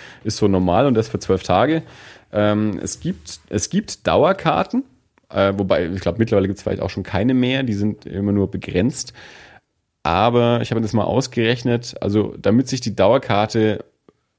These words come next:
preislich rentiert, also um auf null zu kommen, musst du fünfundzwanzig Filme anschauen.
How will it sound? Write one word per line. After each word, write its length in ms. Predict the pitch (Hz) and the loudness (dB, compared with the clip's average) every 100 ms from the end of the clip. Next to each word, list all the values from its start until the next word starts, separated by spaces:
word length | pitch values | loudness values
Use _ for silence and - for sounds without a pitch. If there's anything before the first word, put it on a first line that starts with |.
| _ | _
preislich 520 | - 80 92 - 117 | -4 0 0 0 -2
rentiert, 840 | 107 95 98 - 123 139 156 - - _ - - | 0 0 -2 -6 -4 0 0 -4 -18 _ -14 -4
also 160 | 104 | 0
um 100 | 131 | 2
auf 140 | 123 123 | 2 4
null 180 | 135 | 4
zu 140 | 160 127 | 2 0
kommen, 200 | - 117 | 0 0
musst 160 | 113 | 0
du 60 | 110 | 0
fünfundzwanzig 560 | - 113 101 101 92 85 | 2 2 2 -2 -4 -6
Filme 280 | 80 95 | -2 0
anschauen. 480 | 73 69 78 78 87 | -2 -4 -4 -6 -8